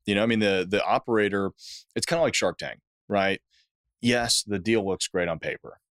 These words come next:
right? Every deal is just on paper, but it really comes down to the team and how they execute.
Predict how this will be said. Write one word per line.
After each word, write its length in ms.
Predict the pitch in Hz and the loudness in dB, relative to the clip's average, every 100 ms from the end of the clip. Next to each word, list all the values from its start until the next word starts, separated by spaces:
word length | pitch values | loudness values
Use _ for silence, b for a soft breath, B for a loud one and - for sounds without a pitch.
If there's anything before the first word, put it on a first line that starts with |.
| _ | _
right? 260 | 95 90 92 - | 0 0 0 0
Every 400 | 123 120 123 113 | 0 0 0 -2
deal 400 | 95 101 90 76 | 0 0 0 -4
is 100 | - | -6
just 280 | - - | -4 -4
on 140 | 78 76 | -6 -8
paper, 400 | 80 - - - _ _ b b b | -10 -10 -14 -20 _ _ b b b
but 260 | 98 95 90 | 2 2 2
it 120 | 107 101 | -4 0
really 280 | 113 117 | 2 4
comes 280 | 113 120 104 | 2 0 -2
down 320 | 101 98 95 87 | 0 0 0 -2
to 100 | 90 | -6
the 100 | 85 | -6
team 340 | - 101 120 | -4 -4 -2
and 80 | 98 | -4
how 100 | 90 | -4
they 140 | 82 | -2
execute. 480 | 78 - - - - | -4 -4 -8 -14 -16